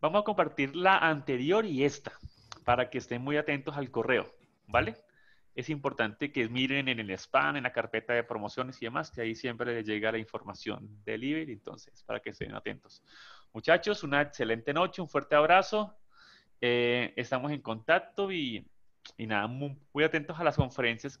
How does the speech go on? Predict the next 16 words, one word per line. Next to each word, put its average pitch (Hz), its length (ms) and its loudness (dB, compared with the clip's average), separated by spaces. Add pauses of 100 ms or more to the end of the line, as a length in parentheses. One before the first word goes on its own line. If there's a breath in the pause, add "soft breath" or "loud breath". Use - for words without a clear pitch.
que 135 80 -4
se 117 180 -4
vienen, 165 300 0
que - 80 -14
también 117 280 -4
están 123 180 -6
muy 135 80 -4
buenas, 175 340 -2
y 143 120 -4
lo 120 80 4
esperamos 117 420 2
en 135 80 -4
el 110 140 -8
curso. 175 340 2
Comenzamos 127 600 -2
en 113 260 -4